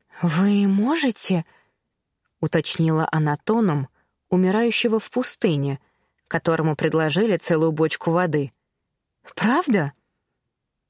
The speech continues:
Нарезать ветчину и намазать хлеб маслом — невелика премудрость. На то мы порешили.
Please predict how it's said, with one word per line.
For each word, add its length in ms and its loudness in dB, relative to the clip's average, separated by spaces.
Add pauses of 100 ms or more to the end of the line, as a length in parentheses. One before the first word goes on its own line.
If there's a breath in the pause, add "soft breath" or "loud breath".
(380)
Нарезать 580 2
ветчину 520 0
и 20 2
намазать 480 0
хлеб 320 -2
маслом — 520 0 (520)
невелика 720 0
премудрость. 720 0 (720)
На 140 0
то 160 0
мы 100 2
порешили. 640 -2